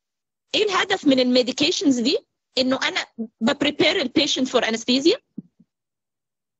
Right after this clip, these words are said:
بخلي الانستيزيا مور سيف.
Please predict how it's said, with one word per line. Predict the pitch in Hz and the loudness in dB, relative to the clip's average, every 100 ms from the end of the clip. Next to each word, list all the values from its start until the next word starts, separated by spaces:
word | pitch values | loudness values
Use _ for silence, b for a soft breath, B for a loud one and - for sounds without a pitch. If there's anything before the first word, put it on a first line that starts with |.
| _ _ _ _ _ - | _ _ _ _ _ -4
بخلي | 233 294 - 403 427 | -2 0 -2 2 2
الانستيزيا | 285 294 - 359 302 294 | 2 -4 0 0 2 0
مور | 277 349 | 2 0
سيف. | 349 - 403 294 226 - | -2 0 0 0 -4 -16